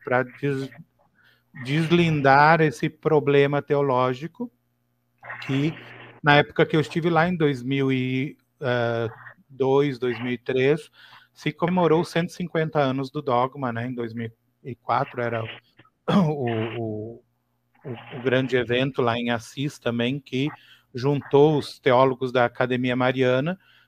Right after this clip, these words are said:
pra pensar o, o, um pouco, eh, a repercussão desse dogma. Voltei,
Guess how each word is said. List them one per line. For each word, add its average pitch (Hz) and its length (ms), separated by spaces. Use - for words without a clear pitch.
pra 139 160
pensar 139 880
o, 135 880
o, 131 160
um 120 80
pouco, 131 680
eh, 120 520
a 131 80
repercussão 127 640
desse 123 240
dogma. 113 280
Voltei, 202 800